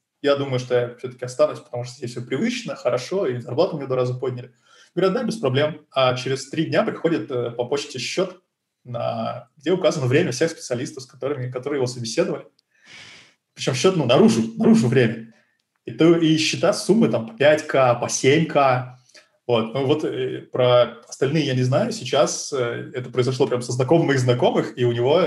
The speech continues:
тут есть такая юридическая страховка, когда ты можешь просто обратиться к юристам. Щас он с юристами разбирается, что это вообще законно или нет.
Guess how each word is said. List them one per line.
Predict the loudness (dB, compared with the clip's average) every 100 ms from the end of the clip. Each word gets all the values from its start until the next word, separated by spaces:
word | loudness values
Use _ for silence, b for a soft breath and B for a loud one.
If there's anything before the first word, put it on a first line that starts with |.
| -2
тут | -10 -16
есть | -18 -14
такая | -12 -8
юридическая | -6 -6 -6 -6
страховка, | -8 -2 0 0 -4
когда | -4 -4
ты | -4
можешь | -4 -4
просто | -4 -6 -8 -12 b b b
обратиться | -14 -10 -8 -10 -12
к | -14
юристам. | -12 -10 -10
Щас | -8 -8
он | -8
с | -14 -12
юристами | -12 -10 -8
разбирается, | -6 -2 2 2 0
что | -8 -6
это | -6
вообще | -8 -14
законно | -8 -2 -2 0
или | -2
нет. | -2